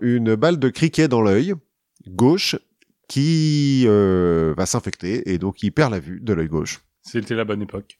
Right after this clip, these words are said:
Speaker 1: <laughs> Ouais, c'est ça. Il semblerait que l'œil se décolore, enfin devienne
Speaker 2: Ouais.
Speaker 1: blanc un peu comme ça. Il en a très honte et, euh, de toutes les photos qu'on a de lui, il est toujours de profil pour, euh, cacher. <laughs>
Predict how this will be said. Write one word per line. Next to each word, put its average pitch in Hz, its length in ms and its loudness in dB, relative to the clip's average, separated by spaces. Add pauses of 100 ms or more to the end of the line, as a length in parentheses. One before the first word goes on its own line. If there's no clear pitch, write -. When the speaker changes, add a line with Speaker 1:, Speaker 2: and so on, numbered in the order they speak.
Speaker 1:
<laughs> 143 380 2
Ouais, 151 160 2 (240)
c'est - 160 -4
ça. 87 260 -4 (420)
Il - 40 -20
semblerait 127 320 2
que - 120 -2
l'œil 113 500 4
se - 120 -6
décolore, 92 400 0
enfin 101 160 -6
devienne 78 320 -8
Speaker 2:
Ouais. 104 140 -6
Speaker 1:
blanc 87 340 -4
un 92 60 -6
peu 139 180 -2
comme 95 160 -10
ça. 131 160 -2
Il 143 120 -2
en 85 80 -2
a 92 100 -2
très - 340 -2
honte 123 300 -6
et, 101 160 0
euh, 87 160 0
de 76 100 -8
toutes - 260 -6
les 147 80 2
photos 139 360 -2
qu'on 107 160 -4
a 110 100 2
de 98 100 -4
lui, 101 140 -4
il 160 60 -2
est 147 40 0
toujours 127 200 -2
de 117 80 -4
profil 127 540 -6 (100)
pour, 107 340 -4
euh, 78 80 -6
cacher. - 500 -6 (200)
<laughs> - 360 -2